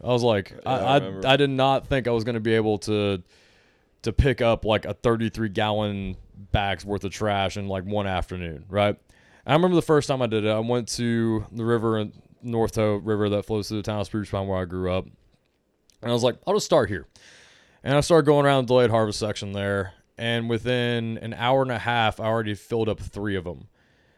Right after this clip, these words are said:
Speaker 1: Um, and in one spot, I'd found where someone dumped, and this had probably been years ago, but, I mean, I must have counted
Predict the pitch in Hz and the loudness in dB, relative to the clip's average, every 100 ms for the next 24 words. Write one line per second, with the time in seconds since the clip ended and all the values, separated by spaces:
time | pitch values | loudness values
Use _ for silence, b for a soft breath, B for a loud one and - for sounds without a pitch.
0 | b b - 104 101 95 95 - - 120 | b b -4 0 0 -2 -6 -10 -4 -2
1 | 113 104 135 135 - 127 123 120 - 107 | -2 -2 -2 -2 -2 2 2 2 0 -4
2 | 98 - 113 110 110 98 120 110 101 92 | -4 -6 -4 -4 -4 -6 -6 -6 -6 -4
3 | 107 104 87 - - 110 110 107 98 110 | -2 -2 -4 -10 -12 -8 -8 -8 -6 -4
4 | 98 95 92 98 104 95 90 95 92 87 | -4 -6 -8 -6 -4 -6 -6 -6 -6 -6
5 | 101 98 - 110 104 98 110 117 107 95 | -6 -4 -6 -8 -8 -8 -10 -8 -8 -10
6 | - 98 98 90 85 | -10 -8 -6 -8 -10